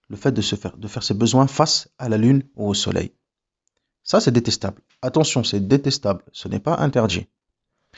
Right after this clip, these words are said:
Faire face à la qibla, faire dos à la qibla, en plein air, tout ça, cela est interdit.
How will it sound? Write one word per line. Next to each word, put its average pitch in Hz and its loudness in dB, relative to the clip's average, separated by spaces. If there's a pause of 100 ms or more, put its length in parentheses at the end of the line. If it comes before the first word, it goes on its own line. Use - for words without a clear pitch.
(300)
Faire - -4
face 139 4
à 135 6
la 127 6
qibla, 113 6
faire 104 -4
dos 127 4
à 123 6
la 120 4
qibla, 110 2 (160)
en 90 -6
plein 120 2
air, 120 6
tout 110 -8
ça, 135 2
cela 131 4
est 110 -2
interdit. 123 0